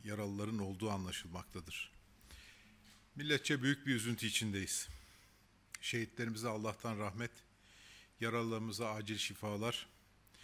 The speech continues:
şehitlerimizin kederli ailelerine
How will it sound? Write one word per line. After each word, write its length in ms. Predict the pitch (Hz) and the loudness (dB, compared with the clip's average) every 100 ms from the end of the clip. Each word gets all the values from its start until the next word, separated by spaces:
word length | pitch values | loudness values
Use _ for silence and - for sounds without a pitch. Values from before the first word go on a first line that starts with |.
| - - - - - - | -20 -20 -20 -20 -20 -10
şehitlerimizin 720 | - 123 120 - 120 113 110 127 | 0 2 2 2 0 0 -2 -4
kederli 460 | 110 101 110 110 | -4 -2 -2 0
ailelerine 720 | 107 104 101 101 101 104 117 | 0 2 2 2 0 2 2